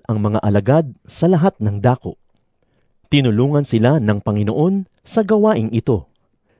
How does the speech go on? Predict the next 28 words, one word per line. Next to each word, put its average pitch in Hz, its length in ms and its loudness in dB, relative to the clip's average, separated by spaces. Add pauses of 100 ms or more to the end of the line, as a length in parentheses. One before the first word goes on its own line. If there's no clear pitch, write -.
(100)
Pinatunayan 170 800 2
niyang 127 240 2
totoo 156 640 0 (160)
ang 120 80 2
kanilang 110 560 0
ipinapangaral 104 960 0 (240)
sa - 240 -4
pamamagitan 143 960 0
ng 107 320 0
mga 98 240 0
himala 95 400 0 (480)
na 165 80 2
ipinagkaloob 175 880 0
niya 113 320 2
sa - 160 -6
kanila. 147 480 0 (640)
Pumunta 175 560 0
ang 196 80 0
mga 127 240 0
babae 117 480 0
kay 104 160 -2
Pedro 160 560 0 (320)
at 170 160 -4
sa 202 160 0
mga 226 240 0
kasama 113 400 0
niya, 110 320 0 (880)
at 147 160 0